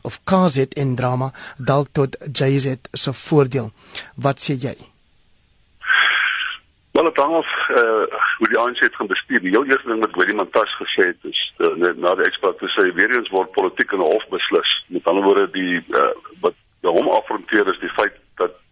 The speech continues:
Speaker 2: dit nie moontlik is om binne die party tot 'n vergelyk te kom, eh, oor, oor, oor, oor verkiesings en die aard van verkiesings nie.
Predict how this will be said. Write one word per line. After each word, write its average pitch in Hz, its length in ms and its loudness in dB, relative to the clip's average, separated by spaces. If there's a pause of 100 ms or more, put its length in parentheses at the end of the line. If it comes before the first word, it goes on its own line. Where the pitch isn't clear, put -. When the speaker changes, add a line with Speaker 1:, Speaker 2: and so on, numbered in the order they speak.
Speaker 2:
dit - 160 -6
nie 120 120 0
moontlik 95 300 2
is 92 100 0
om 90 80 -2
binne 90 180 0
die 90 100 -6
party 117 340 0
tot - 240 -4
'n 92 60 -8
vergelyk 85 420 -2
te - 100 -12
kom, 87 220 -4 (680)
eh, 85 400 2
oor, 87 240 2
oor, 90 180 -2
oor, 82 140 0 (300)
oor 92 120 0
verkiesings - 480 -2
en 87 60 -6
die 85 100 2
aard 87 200 2
van 87 100 -12
verkiesings - 480 -4
nie. 85 140 2